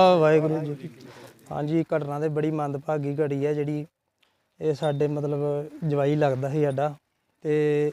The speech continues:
ਇੱਕ ਆ ਬੱਚਾ ਹੈ ਛੋਟਾ ਜਿਹਾ, ਤੇ ਸਾਨੂੰ ਵੀ ਹੁਣ ਹੀ ਪਤਾ ਲੱਗਾ ਵੀ ਇਹ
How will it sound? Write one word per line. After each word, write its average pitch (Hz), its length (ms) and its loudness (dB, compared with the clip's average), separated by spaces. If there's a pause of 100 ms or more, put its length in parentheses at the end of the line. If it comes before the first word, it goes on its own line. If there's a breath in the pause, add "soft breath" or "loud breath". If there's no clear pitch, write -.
ਇੱਕ 160 240 -4
ਆ 151 80 2
ਬੱਚਾ 147 340 -4
ਹੈ 160 100 0
ਛੋਟਾ 143 320 -2
ਜਿਹਾ, 151 200 -6 (1120)
ਤੇ 151 380 -2
ਸਾਨੂੰ 143 280 -6
ਵੀ 160 100 -2
ਹੁਣ 151 180 -4
ਹੀ 143 40 -6
ਪਤਾ 151 180 -2
ਲੱਗਾ 143 300 -4
ਵੀ 151 280 0
ਇਹ 147 280 0